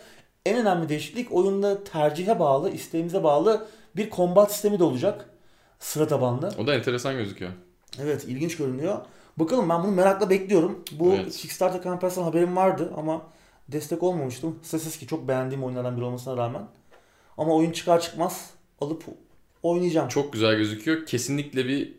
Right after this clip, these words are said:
Speaker 1: Evet.
Speaker 2: bakın.
Speaker 1: Ki Stasis'i de eğer oynamadıysanız
Speaker 2: Hı hı.
Speaker 1: Steam'de indirim dönemlerinde üç beş liraya kadar düştüğünü gördüm ben. Muhteşem bir oyundur. Özellikle
Speaker 2: Wishlist'e ekleyin.
Speaker 1: o doksanların macera oyunlarını sevenler için,
Speaker 2: Hı
Speaker 1: o
Speaker 2: hı.
Speaker 1: sanitarium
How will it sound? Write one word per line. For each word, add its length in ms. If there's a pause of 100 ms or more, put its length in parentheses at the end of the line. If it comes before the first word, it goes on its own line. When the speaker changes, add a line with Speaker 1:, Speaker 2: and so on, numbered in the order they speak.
Speaker 1:
Evet. 280
Speaker 2:
bakın. 300
Speaker 1:
Ki 420
Stasis'i 640
de 40
eğer 100
oynamadıysanız 1040
Speaker 2:
Hı 60
hı. 40
Speaker 1:
Steam'de 680 (300)
indirim 540
dönemlerinde 500
üç 240
beş 200
liraya 160
kadar 180
düştüğünü 320
gördüm 340
ben. 100 (540)
Muhteşem 540
bir 40
oyundur. 240
Özellikle 440
Speaker 2:
Wishlist'e 500
ekleyin. 300
Speaker 1:
o 80
doksanların 580
macera 440
oyunlarını 260
sevenler 400
için, 160
Speaker 2:
Hı 40
Speaker 1:
o 40
Speaker 2:
hı. 40
Speaker 1:
sanitarium 880